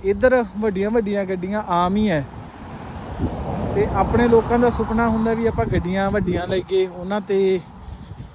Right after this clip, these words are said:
ਆਪਾਂ ਰਾਈਡ ਕਰੀਏ। ਤੇ ਇਹ ਇਹਨਾਂ ਚੀਜ਼ਾਂ ਦੇ ਵਿੱਚੋਂ ਕਾਫੀ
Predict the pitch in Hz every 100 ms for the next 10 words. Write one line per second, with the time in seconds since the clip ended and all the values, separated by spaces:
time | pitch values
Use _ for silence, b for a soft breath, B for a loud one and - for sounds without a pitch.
0 | - 170 160 180 175 175 175 170 185 175
1 | 180 175 B B - - 170 160 156 165
2 | 196 240 233 247 233 214 208 202 196 196
3 | 208 208 202 - 180 185 226